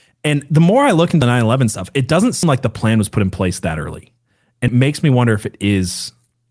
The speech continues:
m-, some of it's a little bit more prophetic than predictive. I don't know. It's just a thought. Not saying that there was a predictive program around nine eleven. There was. S-, uh,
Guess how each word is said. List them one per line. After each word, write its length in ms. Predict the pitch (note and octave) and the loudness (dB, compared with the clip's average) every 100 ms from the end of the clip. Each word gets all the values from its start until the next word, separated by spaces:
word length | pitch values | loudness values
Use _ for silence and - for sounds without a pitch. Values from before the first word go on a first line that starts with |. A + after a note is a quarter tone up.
| - | -2
m-, 180 | A2 A2 | 0 0
some 200 | - D3 | -2 0
of 80 | C#3+ | 2
it's 120 | A#2 | 2
a 40 | G#2+ | 0
little 180 | G2+ | 0
bit 120 | F#2+ F#2+ | 0 0
more 180 | G2 | -2
prophetic 640 | F2+ - - G2+ F#2 F2 - | -2 -6 -4 -2 -2 -4 -6
than 300 | F#2+ F2 E2+ | -4 -2 -4
predictive. 640 | - F2 E2 - C2 - _ _ _ _ _ _ _ _ _ _ _ _ _ _ - | -4 -6 -6 -10 -14 -18 _ _ _ _ _ _ _ _ _ _ _ _ _ _ -4
I 80 | A#2 | -2
don't 80 | |
know. 140 | G#2+ E2 _ _ | 0 -4 _ _
It's 100 | - | -4
just 120 | B2 | -2
a 40 | A2 | 0
thought. 320 | F2+ - - - | -4 -6 -10 0
Not 240 | D#3 G#3+ | 0 0
saying 160 | A#3 F3+ | 0 0
that 40 | |
there 80 | C3 | 2
was 80 | C3 | 0
a 40 | |
predictive 340 | - G#2+ G#2+ G#2 | 0 -4 -4 -2
program 260 | A2 G#2+ | 0 2
around 160 | G2+ G2 | 0 2
nine 160 | G2+ | 0
eleven. 420 | F#2+ F#2 F2 E2 F2 | 0 -2 -4 -8 -4
There 140 | A2 | -2
was. 440 | G2 A2 G2 F2+ - - - | 0 -2 -2 -4 -8 -14 -18
S-, 140 | - - | -8 -2
uh, 140 | C3 | 0